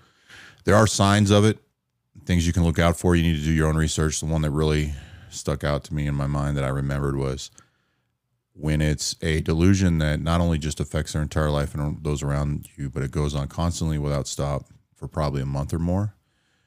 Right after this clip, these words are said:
And usually it's gone on for many months by the time people have actually brought it up. The other thing is people have been diagnosed with this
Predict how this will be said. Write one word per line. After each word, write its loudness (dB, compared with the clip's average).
And -2
usually 2
it's -6
gone 0
on -2
for -8
many -4
months -6
by -6
the -6
time -6
people -6
have 2
actually 2
brought -2
it -2
up. -4
The 2
other 6
thing 4
is 4
people 4
have 4
been 4
diagnosed 4
with -4
this -2